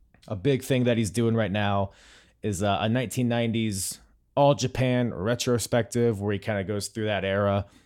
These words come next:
touches on s-, a lot, some of the key matches, and does some other match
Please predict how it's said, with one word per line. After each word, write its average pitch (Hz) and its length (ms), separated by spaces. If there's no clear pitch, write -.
touches 120 320
on 110 120
s-, - 120
a - 80
lot, 110 280
some 120 120
of 101 60
the 107 60
key 131 280
matches, 117 800
and 90 220
does 196 140
some 180 180
other 147 160
match 120 580